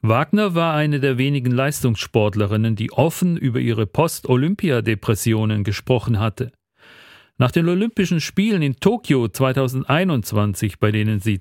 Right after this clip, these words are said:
zweimal Bronze gewonnen hatte, streikten Körper und Seele. Ihre Karriere stand damals auf der Kippe. Auch nach Paris war sie sich nicht sicher gewesen, ob sie wieder in ein mentales Loch fallen würde.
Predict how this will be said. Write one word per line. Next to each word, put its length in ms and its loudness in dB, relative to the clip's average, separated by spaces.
zweimal 420 0
Bronze 400 0
gewonnen 380 0
hatte, 300 -2
streikten 520 -4
Körper 360 0
und 160 -2
Seele. 400 0
Ihre 200 0
Karriere 460 0
stand 300 -2
damals 280 0
auf 140 -2
der 120 0
Kippe. 420 0
Auch 160 0
nach 160 -2
Paris 560 0
war 160 2
sie 140 -2
sich 240 -4
nicht 180 -2
sicher 280 2
gewesen, 440 0
ob 140 -4
sie 240 0
wieder 260 0
in 140 0
ein 160 0
mentales 500 0
Loch 220 0
fallen 360 0
würde. 300 -8